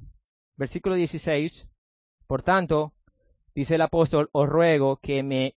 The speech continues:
imitéis. Pablo dice, "Corintios, imítenme". Este imitar significa copiar. En otra palabra, eh, Corintios, cópienme. Los hijos deberían imitar a sus padres, ¿verdad?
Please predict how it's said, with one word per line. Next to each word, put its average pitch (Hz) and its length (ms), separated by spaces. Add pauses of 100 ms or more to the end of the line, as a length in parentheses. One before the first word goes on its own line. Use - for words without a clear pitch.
imitéis. 143 1300 (680)
Pablo 156 220
dice, 151 300
"Corintios, 143 540
imítenme". 131 680 (460)
Este 160 200
imitar 175 460
significa 165 480
copiar. 139 640
En 147 140
otra 175 180
palabra, 147 480 (260)
eh, 151 220
Corintios, 165 560
cópienme. 117 600 (1200)
Los 156 240
hijos 214 240
deberían 190 400
imitar 180 320
a 175 60
sus 170 140
padres, 165 300
¿verdad? 139 320